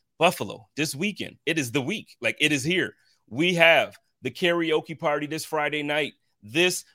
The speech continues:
Friday night at eight P M, it is the official Bills Mafia karaoke night. We're gonna be partying. I'm gonna be singing. Joe gonna be singing. I'm gonna be rapping more so than singing.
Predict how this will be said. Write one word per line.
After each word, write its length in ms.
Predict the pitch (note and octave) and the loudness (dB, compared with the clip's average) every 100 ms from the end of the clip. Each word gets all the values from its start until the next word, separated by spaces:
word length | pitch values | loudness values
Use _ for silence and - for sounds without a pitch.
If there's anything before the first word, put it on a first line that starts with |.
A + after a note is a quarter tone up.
| _ | _
Friday 400 | E3+ E3+ E3+ E3 | 4 4 4 2
night 200 | E3 D#3 | 2 2
at 100 | D#3 | 0
eight 200 | D#3+ - | -2 -4
P 180 | E3+ D#3+ | -4 -2
M, 260 | D#3+ A2 - _ - | -2 -6 -12 _ -8
it 120 | C3 | -6
is 120 | B2 | -6
the 120 | B2+ | -6
official 400 | B2 - D#3+ D#3+ | -8 -6 -6 -6
Bills 320 | C3 C#3 D3 C3+ | -6 -4 -4 -2
Mafia 400 | C#3 C#3+ C3+ A#2+ | -2 -2 -6 -8
karaoke 600 | D#3 C#3+ C3+ C#3 C#3 C#3 | -4 -4 -2 -4 -4 -2
night. 300 | C#3 C3 - _ _ | 0 -2 -6 _ _
We're 140 | A#2+ | -6
gonna 160 | B2 B2 | -4 -6
be 160 | A2 G#2+ | -8 -10
partying. 480 | - D3 C3+ G#2+ F#2+ | 4 6 6 2 -6
I'm 220 | C3+ D#3+ D#3 | -2 0 0
gonna 160 | D3+ | -2
be 120 | C#3+ | -2
singing. 460 | C#3 D3 C#3+ C3+ C3 - _ _ | -4 -4 -4 -4 -8 -12 _ _
Joe 280 | G#2 D#3 E3 | -2 2 2
gonna 180 | D#3+ C#3+ | 2 -2
be 120 | C#3+ | -2
singing. 340 | C3+ C#3 C#3 | -2 -2 0
I'm 60 | C3 | 0
gonna 140 | C#3 | -2
be 80 | B2 | -4
rapping 380 | G#2+ A#2+ G#2+ G2+ | 0 2 2 -2
more 160 | G#2+ G#2 | -4 -4
so 120 | G#2 | -8
than 120 | G2 | -10
singing. 340 | - A#2 G2+ | -6 -6 -6